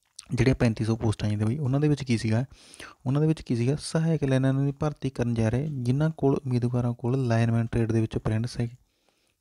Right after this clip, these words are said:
ਠੀਕ ਹੈ, ਲਾਈਨਮੈਨ ਟ੍ਰੇਡ ਦੇ ਵਿੱਚ ਅਪ੍ਰੈਂਟਿਸਸ਼ਿਪ ਪਾਸ ਸਰਟੀਫਿਕੇਟ ਅਤੇ ਇਲੈਕਟ੍ਰੀਕਲ ਵਾਇਰਮੈਨ ਦੇ ਵਿੱਚ ਟ੍ਰੇਡ ਦੇ ਵਿੱਚ ਪਾਸ ਸਰਟੀਫਿਕੇਟ ਨਾਲ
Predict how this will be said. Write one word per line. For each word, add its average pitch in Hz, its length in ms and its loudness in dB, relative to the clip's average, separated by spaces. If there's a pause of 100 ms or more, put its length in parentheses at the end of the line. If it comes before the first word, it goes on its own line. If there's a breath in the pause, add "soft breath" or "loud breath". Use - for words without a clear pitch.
(100)
ਠੀਕ 131 120 -4
ਹੈ, 131 60 -2 (280)
ਲਾਈਨਮੈਨ 113 320 2 (440)
ਟ੍ਰੇਡ 117 180 2
ਦੇ 110 80 2
ਵਿੱਚ - 140 -4
ਅਪ੍ਰੈਂਟਿਸਸ਼ਿਪ 117 500 -2 (600)
ਪਾਸ 113 300 0
ਸਰਟੀਫਿਕੇਟ 117 540 -6 (120)
ਅਤੇ 139 200 -2
ਇਲੈਕਟ੍ਰੀਕਲ - 1200 -6 (800)
ਵਾਇਰਮੈਨ 120 420 4
ਦੇ 113 100 0
ਵਿੱਚ 113 180 -6 (580)
ਟ੍ਰੇਡ 117 220 0
ਦੇ 113 120 0
ਵਿੱਚ 110 180 0 (120)
ਪਾਸ 113 280 -2
ਸਰਟੀਫਿਕੇਟ - 580 -6 (680 soft breath)
ਨਾਲ 135 400 2